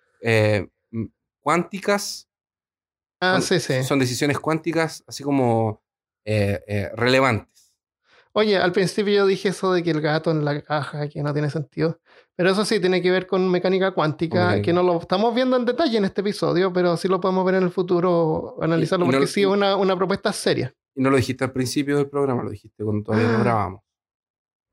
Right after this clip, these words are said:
Speaker 2: <gasps> Me mandelié.
Speaker 1: Te mandeleaste.
Speaker 2: Me mandelié.
Speaker 1: Entonces, ¿qué pasa? Yo creo que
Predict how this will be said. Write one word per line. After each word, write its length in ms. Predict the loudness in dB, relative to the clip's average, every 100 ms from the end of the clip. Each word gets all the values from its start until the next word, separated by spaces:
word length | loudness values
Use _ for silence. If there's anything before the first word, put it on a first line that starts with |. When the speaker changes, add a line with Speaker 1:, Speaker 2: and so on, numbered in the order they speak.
| _ _ _ -6
Speaker 2:
<gasps> 1700 | -2 0 0 0 0 0 0 -4 -6 0 4 4 4 0 -4 -2 0
Me 100 | 2
mandelié. 640 | 2 2 2 2 2 0 0 0 0 -2 -6 -14 -20 -18 -8 -8 -6
Speaker 1:
Te 100 | 0 2
mandeleaste. 760 | 2 4 4 2 0 -6 -6 _ -6
Speaker 2:
Me 140 | 0 2
mandelié. 480 | 2 2 0 0 -2 -4 -6 -4 -4 -4 -8 -8 -20 -20 _ -4
Speaker 1:
Entonces, 560 | 0 2 2 2 0 0
¿qué 100 | 0
pasa? 440 | 2 0 -4 -6 _ _ -8
Yo 220 | -2 0
creo 220 | 2 2
que 340 | 2 0 -2